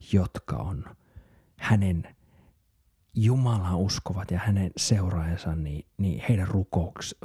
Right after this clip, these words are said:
rukouselämässä nämä elementit ovat läsnä. Ja viimeiseksi,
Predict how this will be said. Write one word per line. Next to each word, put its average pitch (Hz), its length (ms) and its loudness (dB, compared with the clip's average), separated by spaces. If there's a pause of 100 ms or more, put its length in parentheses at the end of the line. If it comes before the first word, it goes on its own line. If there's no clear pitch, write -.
rukouselämässä 101 880 0
nämä 92 360 2
elementit 87 800 -4 (200)
ovat 87 360 -4
läsnä. - 640 -6 (1300)
Ja 87 280 2 (360)
viimeiseksi, 135 880 0